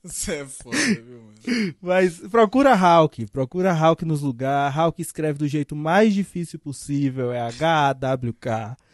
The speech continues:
Speaker 2: Tem gente que escreve R A L Q. Eu, tem gente que escreve de tantas formas inimagináveis que eu tenho que escrever todas elas nas tags pras pessoas me achar no YouTube.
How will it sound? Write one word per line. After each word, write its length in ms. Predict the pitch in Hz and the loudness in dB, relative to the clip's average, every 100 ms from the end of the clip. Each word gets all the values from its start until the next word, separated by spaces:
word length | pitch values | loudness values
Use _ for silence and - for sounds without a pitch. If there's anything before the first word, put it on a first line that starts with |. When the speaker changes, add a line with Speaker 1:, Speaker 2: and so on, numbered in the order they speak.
| _ _ - | _ _ -2
Speaker 2:
Tem 140 | 156 | -2
gente 240 | 151 160 - | 0 -4 -8
que 60 | |
escreve 500 | 143 - 143 135 139 - - - | -10 -4 -4 -2 -6 -10 -12 2
R 360 | 180 208 196 | 6 8 8
A 320 | 160 151 151 - | 8 8 6 4
L 580 | 170 196 190 180 170 - | 4 4 4 0 -2 -4
Q. 420 | - 175 175 185 190 _ _ _ | 4 8 8 6 0 _ _ _
Eu, 160 | 185 185 - - | -12 -12 -14 -6
tem 160 | 220 | -4
gente 300 | 196 202 196 | -2 -4 -6
que 60 | - | -8
escreve 400 | - - 180 175 | -8 0 2 2
de 100 | 170 | 0
tantas 600 | - - 294 294 254 196 | -6 -4 -4 -2 -4 -4
formas 500 | - 220 240 214 190 | 4 4 4 0 -4
inimagináveis 800 | 185 180 170 160 160 156 160 156 | -8 -8 -4 -4 -2 0 0 0
que 80 | 185 | -4
eu 40 | 165 | -4
tenho 160 | 185 | -8
que 200 | - 175 _ _ | -10 -20 _ _
escrever 460 | 185 202 - 190 185 | -6 -4 0 0 -2
todas 360 | - - 269 233 | 2 2 4 4
elas 220 | 220 214 | 4 2
nas 200 | 208 175 | 0 0
tags 320 | 160 151 147 | 0 -2 -2
pras 200 | - 151 | -6 -4
pessoas 320 | - 147 147 | -4 -8 -8
me 100 | 147 | -8
achar 300 | 139 - 123 | -10 -8 -10
no 120 | 117 131 | -8 -8
YouTube. 400 | 123 - - | -10 -14 -16